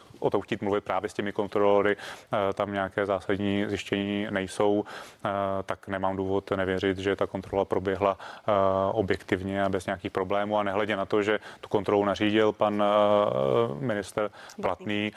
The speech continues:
Speaker 1: a většina té kontroly bezesporu proběhla za jeho mandátu.
Speaker 2: Která z těch kauz pana profesora Arenbergera, jestli můžete stručně, vám připadá, mm, jako, jako nejvíc podivná, nejvíc vám vadí, eh,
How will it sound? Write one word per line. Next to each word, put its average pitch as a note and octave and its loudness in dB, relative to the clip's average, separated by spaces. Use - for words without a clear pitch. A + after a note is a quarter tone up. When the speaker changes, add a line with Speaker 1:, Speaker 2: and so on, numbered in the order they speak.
Speaker 1:
a - 0
většina G#2 0
té G2 -2
kontroly G2+ 2
bezesporu G2 0
proběhla G2 2
za G2+ 2
jeho F#2+ 0
mandátu. G2 -2
Speaker 2:
Která G#3+ -2
z - -8
těch - -6
kauz F#3 -2
pana G3+ 0
profesora G3 2
Arenbergera, F#3 2
jestli F#3+ 0
můžete F#3+ 0
stručně, F#3+ 0
vám G3+ 2
připadá, G3 2
mm, F#3+ -10
jako, G3+ 0
jako G#3+ 4
nejvíc F#3 2
podivná, F3+ 6
nejvíc F3+ 2
vám F3+ 4
vadí, F3 2
eh, F3+ -8